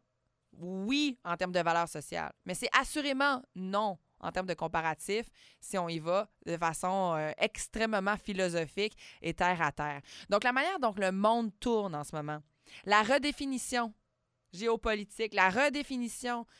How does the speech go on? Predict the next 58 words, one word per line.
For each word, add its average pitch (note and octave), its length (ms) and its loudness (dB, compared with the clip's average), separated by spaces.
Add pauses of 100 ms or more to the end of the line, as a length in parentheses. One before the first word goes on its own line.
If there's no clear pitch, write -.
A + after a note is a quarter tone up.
(140)
de F#3+ 100 -2
qui B3 240 -2
est A#3+ 60 0
plus G#3+ 200 -6
fort, G3+ 380 0 (260)
la F3+ 140 2
redéfinition A#3 540 -2
de - 80 -8
faire G3 120 2
la F#3+ 140 4
guerre, G3 340 0
la E3+ 140 -2
redéfinition A#3 500 -6
des G#3+ 120 -4
territoires, F#3 520 -4
la D#3 140 -4
redéfinition B3 680 -6
de G#3+ 160 -4 (280)
bâtir A3 440 2
une G#3 120 -6
société. F#3 640 -6 (120)
Comment A#3 300 2
est-ce G#3 160 0
qu'on G3+ 220 0
la, F#3 80 0 (240)
on F#3 100 6
la G3 160 6
monte, A3+ 320 0
cette D#3 160 -6
société-là ? D3+ 540 -8
C'est F3 100 -8
quoi A#3+ 160 0
les A3 120 2
valeurs A3 440 2
de D#3 60 -4
cette C#3+ 200 -10
société-là ? D3 520 -8 (280)
Est-ce - 140 -6
qu'on F#3 60 0
est F3 80 -2
capable F#3 300 -2
de F3 40 -2
dire F3 160 -4
qu'on F3+ 160 -6
est D#3+ 60 -6
meilleur E3+ 400 -2
que E3+ 80 -8
les D#3 240 -6
autres ? F3+ 160 -6
Je - 40 -18
pense E3+ 200 -10
que F3+ 100 -12
sur D#3 240 -10
le D#3 80 -4
plan, E3+ 280 -8 (340)
euh, C#3+ 580 -2
social, F3 840 0
euh, D3+ 240 -4